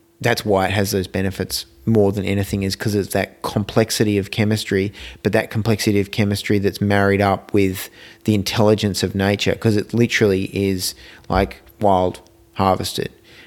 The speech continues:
Unless you're getting mycelium on grain chaga, right, and that does exist,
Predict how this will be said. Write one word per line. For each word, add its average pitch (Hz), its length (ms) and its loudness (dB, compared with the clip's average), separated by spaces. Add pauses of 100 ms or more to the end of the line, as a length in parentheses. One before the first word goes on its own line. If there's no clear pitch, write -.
(160)
Unless 127 360 2
you're 127 120 4
getting 107 280 2
mycelium 104 540 0
on 98 160 -2
grain 101 500 0 (300)
chaga, 143 520 0 (300)
right, 110 180 -2
and 104 120 -4
that 98 140 -4
does 101 180 0
exist, 107 480 -2